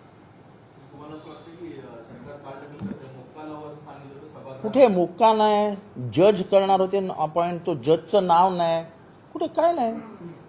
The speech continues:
Speaker 2: म्हणजे अर्थात सभागृहाची पण, अ, हे नाही राहत ना, जी गरिमा आहे की तुम्ही सभागृहात सांगितलं. महाराष्ट्राच्या जनतेसमोर दोनशे अठ्ठ्याऐंशी आमदार ज्या सभागृहात येऊन बसतात,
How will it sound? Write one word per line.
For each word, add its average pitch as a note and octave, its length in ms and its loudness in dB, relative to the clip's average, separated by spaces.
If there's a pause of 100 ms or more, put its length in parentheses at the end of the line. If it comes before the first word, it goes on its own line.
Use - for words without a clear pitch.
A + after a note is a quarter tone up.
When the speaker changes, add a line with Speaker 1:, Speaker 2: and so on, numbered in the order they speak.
(920)
Speaker 2:
म्हणजे F3 140 2
अर्थात C3 300 2
सभागृहाची D#3+ 800 0
पण, B3+ 340 -4
अ, A2 320 -14 (440)
हे C#3 140 -2
नाही C3+ 200 -4
राहत G2+ 220 -4
ना, D3 360 -10 (160)
जी C3+ 80 -6
गरिमा C3 420 0
आहे G#2 340 -2
की D#3 100 -16
तुम्ही E3 220 -14
सभागृहात G3+ 520 0
सांगितलं. A#2 480 -10 (480)
महाराष्ट्राच्या D#3+ 500 -4
जनतेसमोर E3+ 680 -6 (480)
दोनशे A#2+ 260 -4
अठ्ठ्याऐंशी G3 840 -4 (120)
आमदार D3 400 2
ज्या F3 220 2
सभागृहात D3+ 600 -4
येऊन D#3 220 -6
बसतात, A2+ 300 -6